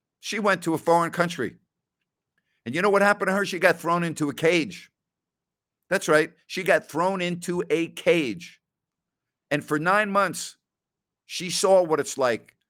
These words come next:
to not be an American and not have your freedom and a different way of life. And so she comes back to America. And you know what?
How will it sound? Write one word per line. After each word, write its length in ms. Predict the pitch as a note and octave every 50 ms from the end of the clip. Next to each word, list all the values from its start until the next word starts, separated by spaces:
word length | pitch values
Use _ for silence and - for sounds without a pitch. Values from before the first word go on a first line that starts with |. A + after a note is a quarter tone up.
| _ _ _ -
to 80 | D3
not 300 | C#3+ C#3 C#3+ D3+ D#3 -
be 100 | - D3
an 60 | C#3 C3
American 600 | A#2+ A#2 A#2 A2 G#2 G2 - - G2 E2 D2+ - _ _ _ _ _ _ _ -
and 120 | A#2+ A#2
not 180 | C3+ C3+ C#3 C#3
have 220 | C#3+ C#3 B2+ A2
your 120 | A#2 A2+
freedom 460 | A2 - - B2 A2 G2 G2 F2 C#2+ - _ _ _ _ _ _ _ _ _ _ _ -
and 100 | B2+ C3
a 60 | B2+
different 360 | A2 - - - - C3+ A2
way 180 | A#2+ B2 B2 A#2+
of 100 | A2 F#2+
life. 420 | G#2+ A2+ G#2+ F#2 F2 - - _ _ _ _ _ _ _ _ _ _ _
And 100 | - A2+
so 160 | - - E3+
she 160 | - - G3
comes 240 | G3+ - A#3+ A3+ E3
back 280 | - - F3+ E3+ E3+ E3+
to 100 | E3 D3+
America. 380 | D3 D#3 E3 F3 E3 - -
And 80 | A#2+ B2
you 80 | C3+ D3
know 100 | E3+ E3+
what? 340 | E3 F3+ F#3 F3+ - -